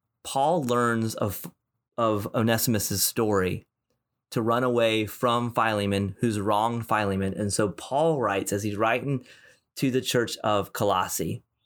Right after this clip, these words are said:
the, the book we just read in Colossians three, when he says, "Forgive one another," Paul gives an example of forgiveness by this little letter that he writes to this man, Philemon.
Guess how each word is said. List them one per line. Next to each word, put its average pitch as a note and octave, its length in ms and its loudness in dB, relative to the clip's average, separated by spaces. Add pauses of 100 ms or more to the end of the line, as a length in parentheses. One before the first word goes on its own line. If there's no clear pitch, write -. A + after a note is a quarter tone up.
(180)
the, A2 120 -2
the A2 200 -4
book B2 260 0
we B2+ 120 0
just G#2 300 -2
read F#2+ 320 2
in G2+ 160 -2
Colossians G#2 560 -2
three, G#2 180 2
when G#2 100 0
he G2+ 80 0
says, F#2+ 180 -2
"Forgive G2+ 360 0
one G2+ 120 2
another," F#2 400 -2 (580)
Paul D3 220 0
gives C#3 240 -2
an C3+ 80 2
example G#2 640 0 (120)
of G2+ 140 0
forgiveness G2+ 760 0
by G#2 100 0
this G#2+ 240 0
little C3+ 480 0
letter G#2+ 560 0 (380)
that A2 120 2
he G#2+ 100 2
writes G2+ 420 0
to G#2+ 460 0 (320)
this G#2+ 220 0
man, G2 280 2
Philemon. F2+ 640 0